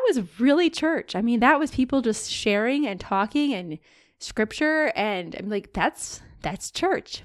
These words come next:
But were we all from the same church? Absolutely not. And so I think that church is complicated. And those of us who long for things to be black and white and understandable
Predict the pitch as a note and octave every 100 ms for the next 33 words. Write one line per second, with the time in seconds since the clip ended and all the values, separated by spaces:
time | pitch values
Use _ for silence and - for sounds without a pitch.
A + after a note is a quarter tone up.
0 | - - G3 G#3+ G#3 A#3+ - C#4+ D4 D4+
1 | - D#4+ D#4+ - G3 - F#3 G#3 A3 E3+
2 | - _ _ _ _ _ _ _ _ A#3
3 | C4 D#4+ D4 B3+ - - E4+ F#4+ _ G#3+
4 | G3 - - - G#3+ A3+ - - - -
5 | _ _ F#3 - - A3 G#3+ F3+ - -
6 | - - - _ _ _ _ _ _ _
7 | _ - G#3 G#3 A3+ C4 B3 - A3+ G#3+
8 | G3+ F3 F#3 G3 A3 A#3 G#3+ F#3+ G#3 -
9 | G#3 G3+ G3+ G3+ F#3 G3 G3 G#3 A3+ F#3+
10 | F3+ G#3 B3 - F3 E3+ F#3+ G3 - F3+
11 | F#3+ A3+ C4 D4 D4+